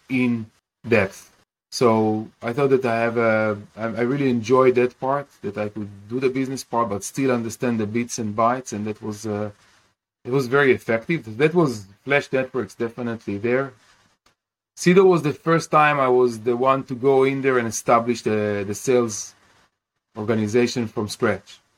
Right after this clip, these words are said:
So that was a lot of learning. Um, I think also I learned a lot about funding and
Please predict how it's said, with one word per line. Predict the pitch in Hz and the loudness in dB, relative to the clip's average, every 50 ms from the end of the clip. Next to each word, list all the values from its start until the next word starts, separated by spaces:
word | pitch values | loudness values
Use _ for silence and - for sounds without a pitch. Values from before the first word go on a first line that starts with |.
| _ _ _ _ | _ _ _ _
So | - 117 113 107 | -14 -10 -10 -6
that | 107 117 135 131 | -4 -2 -2 0
was | 135 131 117 110 104 101 _ _ _ _ _ _ _ _ - | 0 -2 -2 -4 -6 -18 _ _ _ _ _ _ _ _ -4
a | 117 | 0
lot | 123 127 131 | 0 2 2
of | 127 120 - | 0 -2 0
learning. | 120 123 123 127 139 156 170 170 160 - _ _ _ _ _ _ _ _ _ _ _ _ _ _ _ _ _ | 0 2 2 2 2 0 -2 -4 -6 -10 _ _ _ _ _ _ _ _ _ _ _ _ _ _ _ _ _
Um, | - 117 113 110 110 107 107 107 107 104 101 107 107 | -4 -2 0 2 2 2 2 2 2 0 -2 -6 -8
I | - 110 | -8 -8
think | 104 - 147 139 - | -6 -4 -4 -2 0
also | 139 139 143 135 - - 147 135 131 127 123 120 120 113 110 - _ _ _ _ _ _ _ _ _ _ _ _ _ - | 2 2 2 0 -2 -2 2 4 4 4 4 2 0 -4 -8 -14 _ _ _ _ _ _ _ _ _ _ _ _ _ -8
I | - 113 110 | -4 -2 0
learned | 117 127 135 135 131 131 | 0 2 2 2 2 2
a | 127 | 2
lot | 127 131 127 - | 2 2 0 -2
about | 131 110 113 107 104 | -2 -2 0 -2 -2
funding | - - 113 117 120 123 135 143 147 143 131 123 113 _ _ _ _ _ _ _ _ _ _ _ _ _ _ _ _ _ - | -2 0 0 0 0 -2 -4 -6 -8 -8 -12 -14 -20 _ _ _ _ _ _ _ _ _ _ _ _ _ _ _ _ _ -10
and | 107 104 104 98 101 98 95 95 95 | -6 -4 -4 -4 -2 -4 -4 -6 -8